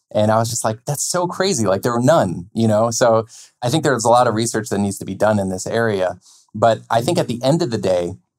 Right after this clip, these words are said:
what we should be focused on is not what the training is like, but what the results are. And so I think that's the key thing, is how much skill transfer are you getting from a specific simulation?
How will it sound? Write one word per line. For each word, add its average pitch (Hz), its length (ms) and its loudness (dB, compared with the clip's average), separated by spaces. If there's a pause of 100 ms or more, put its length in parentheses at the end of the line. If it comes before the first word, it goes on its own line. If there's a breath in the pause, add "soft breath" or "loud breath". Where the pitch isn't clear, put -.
what 120 280 -2
we 127 100 -2
should 123 180 -4
be 131 80 -2
focused 170 440 -2
on 123 280 2
is 110 160 -4
not 131 360 2 (240)
what 120 260 -2
the 120 100 -6
training 120 600 -2
is 101 180 -4
like, 95 460 -4 (260)
but 104 180 2
what 110 180 0
the 113 60 -2
results 101 540 -2
are. - 220 -10 (440)
And 113 100 -8
so 113 100 0
I 113 60 0
think 143 200 0
that's 123 300 2
the 113 100 -2
key 107 240 -4
thing, 90 380 -6
is 95 260 -8
how - 200 -2
much 139 160 0
skill 135 340 -2
transfer 95 600 -4
are 98 120 -2
you 92 160 -8
getting 90 400 -2
from 95 180 -6
a - 20 -6
specific 92 460 -8
simulation? 87 720 -6